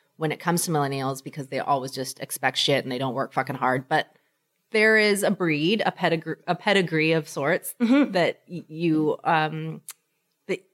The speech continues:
Speaker 1: that you follow, right? You worked really fucking hard and you did all the dirty work.
Speaker 2: Well, and I think the thing is, people think, "Oh, you're so lucky. You get to, like, dress up and have such a cool job, and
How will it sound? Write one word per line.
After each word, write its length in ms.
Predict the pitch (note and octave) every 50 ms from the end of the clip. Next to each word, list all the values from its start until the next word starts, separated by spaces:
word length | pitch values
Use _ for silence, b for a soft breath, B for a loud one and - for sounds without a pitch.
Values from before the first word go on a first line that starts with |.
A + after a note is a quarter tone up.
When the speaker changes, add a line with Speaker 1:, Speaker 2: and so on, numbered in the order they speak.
| _ _ -
Speaker 1:
that 180 | G#3 F3+ C#3
you 180 | G#3 G#3 G#3 G3+
follow, 400 | - - D#4+ F#4 C4+ F3 D3 C3+
right? 200 | C3+ D#3 G3+ F#3+
You 140 | G3+ G3 G#3
worked 300 | G3 F#3+ G3+ G3 - -
really 180 | F3+ F3+ F#3
fucking 280 | F3+ - F#3 F3+ - F#3
hard 360 | E3 D3+ C3+ C3 D3+ D#3+ D#3 -
and 420 | D#3+ E3+ D#3+ D#3+ D#3+ D#3+ D#3 D#3 D3+
you 220 | D#3+ E3 E3 E3
did 160 | D#3 E3+ E3 D#3
all 120 | D#3 D#3
the 100 | D3+ D#3+
dirty 220 | D#3 D#3 D3 D3
work. 320 | C#3 G#2+ F#2 - _ _ _ _ _ _
Speaker 2:
Well, 200 | C4 D4 D#4 D4 -
and 120 | - D4 D4
I 60 | C#4
think 240 | C#4+ D4 C#4+ C#4 C#4+
the 80 | C4+
thing 240 | C4 - B3 A#3+ A#3
is, 240 | A3 G#3+ G#3 G3+ G3+ b b b b b b b b b b b _ -
people 260 | A#3+ A#3+ B3 A#3+ A#3
think, 320 | - A3 G#3 G3+ G3 - -
"Oh, 160 | A3+ A3 A3+
you're 140 | A3+ G#3+ A3
so 360 | G3 - - - A3 G3+ G3
lucky. 280 | F#3+ F#3 F#3 F#3 - G#3+
You 120 | G#3+ G#3+
get 120 | G#3 G#3+ -
to, 80 | B3+ B3+
like, 200 | B3 B3 - -
dress 320 | - G3+ F#3+ F#3+ - -
up 240 | G3 F#3+ F#3+ F#3+ -
and 120 | F#3+ F#3
have 220 | F3+ F#3+ F#3 F3+ -
such 240 | - - G3+ -
a 40 | G#3+
cool 240 | - - - G3+ F#3+
job, 380 | G3 F3+ F3 F3 F3+ F#3 F#3 F#3+
and 220 | F3+ F3+ - B